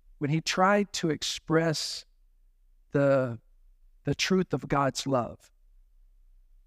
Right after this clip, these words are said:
And most of us, we hear one message of the story,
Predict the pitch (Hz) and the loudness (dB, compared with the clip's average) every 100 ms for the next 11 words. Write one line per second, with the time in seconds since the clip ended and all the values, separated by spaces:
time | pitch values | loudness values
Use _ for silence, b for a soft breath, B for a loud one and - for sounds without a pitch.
0 | - - - _ _ - _ _ - _ | -20 -20 -20 _ _ -20 _ _ -20 _
1 | - 135 156 233 - 180 165 160 - - | -4 -2 2 2 4 4 4 2 0 -6
2 | - - - _ _ _ _ _ _ _ | -8 -12 -18 _ _ _ _ _ _ _
3 | _ _ _ _ _ _ _ - _ _ | _ _ _ _ _ _ _ -20 _ _
4 | _ - 180 170 180 147 160 143 143 - | _ 0 4 6 4 4 2 4 2 0
5 | 139 131 123 - 147 135 | -2 -4 -4 -4 -2 -2